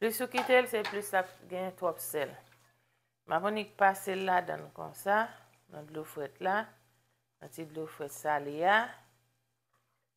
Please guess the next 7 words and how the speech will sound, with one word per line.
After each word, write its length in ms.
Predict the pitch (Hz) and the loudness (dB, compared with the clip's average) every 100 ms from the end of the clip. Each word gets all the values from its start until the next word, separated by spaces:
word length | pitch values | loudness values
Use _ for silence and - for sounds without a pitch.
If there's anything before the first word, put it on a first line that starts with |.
| _ | _
epi 240 | 147 165 165 | -20 -18 -14
tou, 220 | - 151 190 | -10 -10 -10
m 1040 | - _ _ _ _ _ _ _ _ 165 | -18 _ _ _ _ _ _ _ _ -4
pral 240 | 143 139 143 | -4 -4 -6
retire 560 | 139 - 160 156 175 208 | -10 -12 -10 -4 -2 -2
l, 80 | 240 - _ _ _ _ _ _ _ _ _ - | -2 -8 _ _ _ _ _ _ _ _ _ -18
epi, 300 | - - 73 | -18 -14 -16